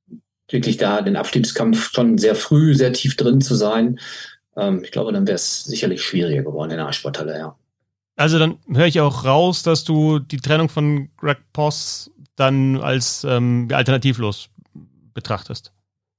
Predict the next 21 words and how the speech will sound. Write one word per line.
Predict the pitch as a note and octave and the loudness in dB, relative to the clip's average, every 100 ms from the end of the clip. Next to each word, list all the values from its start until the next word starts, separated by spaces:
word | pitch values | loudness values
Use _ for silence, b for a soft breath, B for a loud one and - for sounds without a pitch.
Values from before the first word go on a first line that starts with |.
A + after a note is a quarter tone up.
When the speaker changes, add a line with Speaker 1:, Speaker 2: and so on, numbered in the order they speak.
| _ - | _ -2
Speaker 1:
Ja, | E3 C#3 - G#2+ | 2 0 -2 -6
das | - | 0
sind | C3+ | 2
die | C3+ | 4
Mechanismen, | C#3 C3+ A#2 C#3+ D3+ C#3 C3+ B2 | 2 2 2 2 2 4 4 2
ähm, | B2 A#2+ A2+ A2+ | 0 0 0 -2
des | A2 - | -4 -6
Sports, | - C3 D3 | 0 0 2
wie | C#3+ | 0
es | C3+ | 2
immer | C3 | 2
so | B2+ | 0
schön | B2+ A2+ F#2+ | 0 -2 -2
heißt. | G2 C3+ C#3+ - - | 0 0 0 -4 -4
Ähm, | A#2 A#2 A#2 A#2 A2+ - | -2 0 0 0 -2 -4
du | |
kannst | A2+ B2+ - | -2 -2 0
die | |
Mannschaft | F#2+ B2+ D3 C#3+ | 0 2 0 0
nicht, | D3 C#3 - | 2 2 0
äh, | - B2 A#2+ | -4 -2 -2